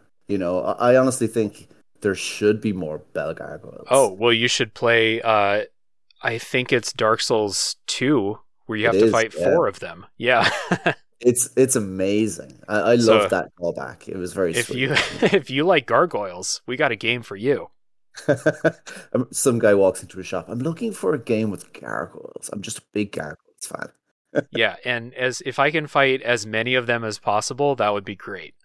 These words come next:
Speaker 2: Yeah.
Speaker 1: Yeah.
Speaker 2: Yeah,
Speaker 1: Sure.
Speaker 2: I have the gargoyles in the, um, I'll put 'em in the B, 'cause it, it's fun. It's really fun the first time. And, uh, I, like I said in the main episode, I like sunbrowing here, uh, for new players, or,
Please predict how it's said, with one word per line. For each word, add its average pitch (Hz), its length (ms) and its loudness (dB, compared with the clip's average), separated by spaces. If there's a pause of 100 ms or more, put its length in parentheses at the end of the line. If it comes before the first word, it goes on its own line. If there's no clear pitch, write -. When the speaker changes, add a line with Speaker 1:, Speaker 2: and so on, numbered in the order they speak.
(500)
Speaker 2:
Yeah. 85 140 -2
Speaker 1:
Yeah. 58 280 2 (380)
Speaker 2:
Yeah, 127 220 2
Speaker 1:
Sure. - 260 -6
Speaker 2:
I 156 200 4
have 202 300 0
the 160 160 4
gargoyles 123 760 2
in 120 320 -6
the, 107 340 2 (100)
um, 101 380 -6 (320)
I'll 156 140 2
put 214 160 -2
'em 208 100 -2
in 147 120 -2
the 113 80 -2
B, 107 420 -2 (420)
'cause 113 380 -2
it, 151 260 -8
it's 151 240 -4
fun. 139 540 0
It's 131 200 -6
really 175 220 4
fun 127 240 2
the 113 80 -4
first - 340 -4
time. 110 320 0 (300)
And, 117 320 0
uh, 107 320 -2
I, 127 180 0
like 135 280 0
I 147 60 4
said 131 280 2
in 113 140 -2
the 104 260 -4
main 110 340 -6
episode, 139 520 -2
I 113 120 -4
like 127 220 0
sunbrowing 120 720 -2
here, 131 400 -6 (280)
uh, 101 200 -6
for 107 240 -6
new 107 200 -2
players, 107 560 0
or, 98 300 -2